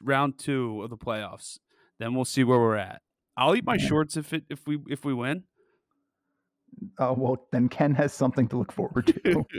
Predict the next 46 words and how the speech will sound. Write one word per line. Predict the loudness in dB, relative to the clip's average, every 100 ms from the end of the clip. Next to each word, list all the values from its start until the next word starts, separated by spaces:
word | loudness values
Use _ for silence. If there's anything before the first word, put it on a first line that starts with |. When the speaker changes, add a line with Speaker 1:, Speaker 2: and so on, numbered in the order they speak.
| -8
Speaker 1:
<laughs> | -10 -8
I | -4
think | -2 -2
it's, | -2
I | 0
meant | 0 0
eat | -2
my | -2 -4
words, | -4 -6 -8 -12 -10 -6
but | -6 -4
whatever. | -4 -4 -4 2
Speaker 2:
No, | 6 6 6
you, | 2 2 2
you | 2
said | 4 4
it, | 4
and | 4
it | 2
was | 2
recorded. | 2 4 4 4 2 -6 -4
Speaker 1:
<laughs> | -2 2 4
Speaker 2:
I | 6
will | 6 4
say | 4 4 6 8
that, | 6 4 2
uh, | 2 4 4 4 2
unfortunately, | 2 4 6 4 4 4 6
I | 4
really | 4 4 6 4
like | 2 2
this | -4 -4 -10
Celtics | -2 2 2 0 2
minus | 4 6 4 2 0
two | -4 0 2
line | 4 4 4 2
for | 2
the | 0
next | 0 -2 -2
game | 0 0
at | -2 -4
Bovada. | -2 0 0 0
That | 0 -2
feels | -2 -4 -4
locky | -4 -4 -4 -2 0 0
to | 2
me. | 2 2